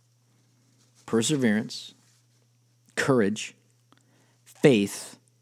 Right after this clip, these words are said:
Community. And wisdom. That's the practicality that you're sitting on. The idea that you're not going to give up. You may have bad days, but you're not giving up.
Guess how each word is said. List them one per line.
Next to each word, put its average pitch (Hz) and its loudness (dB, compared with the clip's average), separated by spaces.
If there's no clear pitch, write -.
Community. 110 4
And 101 2
wisdom. 90 -2
That's 127 6
the 190 4
practicality 180 6
that 151 4
you're 139 2
sitting 117 2
on. - -16
The 123 2
idea 180 8
that 160 6
you're 151 8
not 147 8
going 143 6
to 120 0
give 101 2
up. - -10
You 127 2
may 190 8
have 214 10
bad 190 10
days, 143 10
but 113 2
you're 120 6
not 113 4
giving 101 0
up. 65 -10